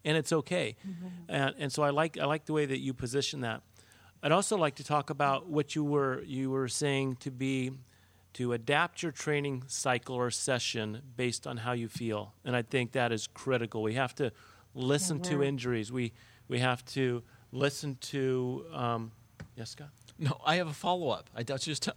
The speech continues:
Speaker 3: I was
Speaker 1: Oh.
Speaker 3: just
Speaker 1: Oh,
Speaker 3: telling
Speaker 1: yeah.
Speaker 3: you that when you're done, I have a follow-up.
Speaker 1: I'm fragile, Scott. I, I may never get this thought back out
Speaker 3: <laughs>
Speaker 1: again.
Speaker 3: You just forgot what you were talking about.
Speaker 1: No.
Speaker 2: I
Speaker 1: So
Speaker 2: love it. No one else can see what I see, people.
Speaker 1: <laughs>
Speaker 2: See these two boys.
Speaker 1: Yeah, yeah, they're, she,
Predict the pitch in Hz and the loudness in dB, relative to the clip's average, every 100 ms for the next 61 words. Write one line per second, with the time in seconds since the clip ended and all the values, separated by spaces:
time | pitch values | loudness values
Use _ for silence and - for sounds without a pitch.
0 | - - 143 151 165 160 - 160 165 - | -8 -2 2 2 2 -2 2 4 6 6
1 | 156 151 139 143 143 151 151 165 175 160 | 4 4 2 2 4 6 8 8 8 6
2 | 127 135 143 139 127 139 139 107 82 - | 4 4 4 2 2 4 4 2 0 2
3 | 214 - 220 233 156 - - 127 - - | 2 6 6 6 2 -2 4 4 2 4
4 | 196 202 202 220 190 185 214 226 208 208 | 4 6 6 6 4 4 4 4 2 2
5 | 185 - 196 196 170 180 175 180 175 165 | 0 4 4 6 8 8 8 6 4 4
6 | 156 160 - 147 147 135 143 139 - 139 | 4 2 4 4 6 6 4 2 6 6
7 | 143 - 120 180 131 277 294 254 247 320 | 4 2 6 8 12 12 12 10 10 10
8 | 381 370 - 349 294 311 320 254 220 220 | 10 8 8 2 2 2 4 6 6 4
9 | - 269 214 - 190 180 180 180 - 202 | 0 0 0 -2 -4 4 4 4 2 2
10 | 175 220 240 - - - 262 262 240 196 | 4 2 2 0 -8 -6 -2 0 0 0
11 | 233 190 196 180 151 156 - 185 165 151 | 0 8 10 12 8 4 -2 -2 0 2
12 | 151 147 165 - - - - | 0 2 6 6 6 2 4